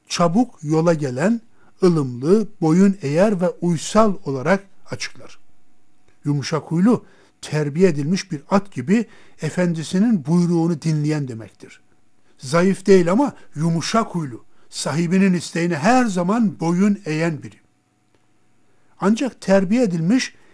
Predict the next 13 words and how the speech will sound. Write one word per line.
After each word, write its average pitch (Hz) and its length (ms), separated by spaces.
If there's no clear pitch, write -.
evcilleştirilmiş 170 1200
bir 196 220
atın 160 480
insana 139 480
yararı 123 440
vardır. 104 460
Bir 240 280
enerji 190 540
denetim 185 380
altında 196 420
olduğu 175 360
zaman 254 360
yararlı, 147 720